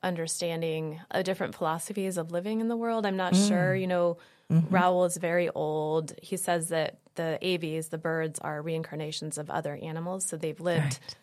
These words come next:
Speaker 1: many lives, and he says he speaks seven languages, I think.
Speaker 2: Mm-hmm.
Speaker 1: <laughs>
Speaker 2: Though he never proves it. <laughs>
Speaker 1: I,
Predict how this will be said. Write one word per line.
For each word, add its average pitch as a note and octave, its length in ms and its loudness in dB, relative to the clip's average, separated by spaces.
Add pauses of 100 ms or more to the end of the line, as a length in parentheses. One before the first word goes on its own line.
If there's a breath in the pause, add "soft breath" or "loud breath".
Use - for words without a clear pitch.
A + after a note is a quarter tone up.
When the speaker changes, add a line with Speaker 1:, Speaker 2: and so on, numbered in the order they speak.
(100)
Speaker 1:
many F#3 220 0
lives, E3 440 -2
and E3+ 100 -2
he E3+ 120 -4
says D3+ 260 -4
he D#3+ 80 -8
speaks - 340 -8
seven D#3+ 300 -4
languages, F3+ 560 -4
I G3 100 -4
think. G#3 420 -4 (140)
Speaker 2:
Mm-hmm. F#3 460 2 (160)
Speaker 1:
<laughs> C4+ 460 2
Speaker 2:
Though D4+ 60 4
he C4 120 8
never D#3 180 8
proves D3+ 340 4
it. C#3+ 140 -2
<laughs> - 240 4
Speaker 1:
I, C4+ 400 10